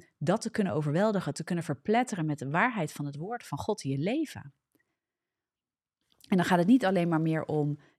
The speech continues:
even lezen in het woord en dan tegen jezelf zeggen: Ja, ik begrijp het toch niet, maar ja, ik heb het gelezen. Maar ook het lef te gaan tonen,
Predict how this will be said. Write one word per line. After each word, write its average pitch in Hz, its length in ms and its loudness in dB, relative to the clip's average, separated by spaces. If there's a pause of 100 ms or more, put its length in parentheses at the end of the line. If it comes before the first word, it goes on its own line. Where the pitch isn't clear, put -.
(140)
even 180 420 4
lezen 233 460 2
in 147 140 0
het 139 120 -2
woord 139 520 -6 (540)
en 165 120 2
dan 160 120 2
tegen 170 220 0
jezelf 151 260 0
zeggen: 165 260 -2
Ja, 156 60 2
ik 156 60 -2
begrijp 156 300 -2
het 151 100 -4
toch - 200 -6
niet, 160 140 -2
maar 165 100 2
ja, 160 80 2
ik 147 80 -4
heb 160 100 -2
het - 120 -8
gelezen. 165 540 -2 (600)
Maar - 180 -2
ook 277 300 2
het - 160 -4
lef 165 340 2
te - 100 -8
gaan 156 180 0
tonen, 143 600 -2